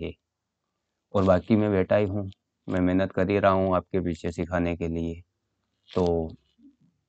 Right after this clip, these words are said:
वीडियो अच्छा लगा हो तो लाइक करना, शेयर करना, सब्सक्राइब करना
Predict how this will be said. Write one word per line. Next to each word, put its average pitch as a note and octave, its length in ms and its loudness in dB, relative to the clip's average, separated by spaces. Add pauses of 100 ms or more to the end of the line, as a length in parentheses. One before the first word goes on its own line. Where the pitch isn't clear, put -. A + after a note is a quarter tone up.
(760)
वीडियो G#2 200 6
अच्छा A2 220 0
लगा F#2+ 260 2
हो F2 180 0
तो E2+ 260 -6
लाइक F2+ 360 0
करना, G2+ 360 -2
शेयर F2+ 420 -4
करना, F2+ 380 -2
सब्सक्राइब F#2+ 600 -2
करना F2+ 420 -2